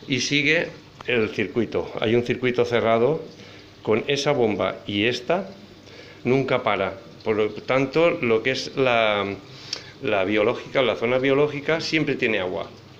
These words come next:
con lluvia, claro. Esto está lluvia, no, nunca se inunda, jamás. Más fíjate el nivel de agua. Cuando, cuando esto,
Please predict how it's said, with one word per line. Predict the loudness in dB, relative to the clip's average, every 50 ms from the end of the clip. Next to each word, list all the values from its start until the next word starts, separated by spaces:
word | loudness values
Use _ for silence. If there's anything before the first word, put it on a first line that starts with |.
| -20 -16 -8
con | -6 -4 -2
lluvia, | -2 -2 -2 -2 -4 -6 -6 -8
claro. | -8 -6 -6 -6 -8 -12 -16 -16 -14 -14
Esto | -14 -12 -12 -14
está | -8 -4 -2 -2 -2 -2 -4 -8 -14 -10
lluvia, | -6 -4 -4 -4 -4 -4 -6
no, | -6 -6 -4 -4 -4 -6 -6
nunca | -6 -4 -2 -2 -2 -2 -2
se | -2 -4 -4
inunda, | -2 -2 -4 -4 -6 -8
jamás. | -8 -8 -6 -4 -4 -6 -6 -8 -12 -16 -18 -18 -20 -20 -20 -20 -20 -20 -20 -20 -20 -12 -8
Más | -8 -6 -6
fíjate | -6 -8 -8 -8 -6 -2 -2 -2 -2 -2 -6 -10 -16 -18 -18 -18 -18 -18 -18 -18 -18 -20 -20 -20 -20 -20 -20 -20 -18 -18 -18 -18 -20 -20 -20 -20 -20 -20 -20 -20 -14 -8
el | -6 -4 -2 -2
nivel | -2 -2 -2 -2 -2 -2
de | -2
agua. | -4 -4 -6 -8 -10 -10 -14 -18 -20 -20 -20 -20 -20 -20 -20 -20 -20 -20 -20 -20 -20 -20 -20 -20 -14 -4
Cuando, | -2 0 0 0 0 2 2 4 4 4 4 4 2 0 -2 -6 -8
cuando | -6 -4 -4 -2 0 0 0 0
esto, | 0 -2 -2 -2 -2 -2 -2 -4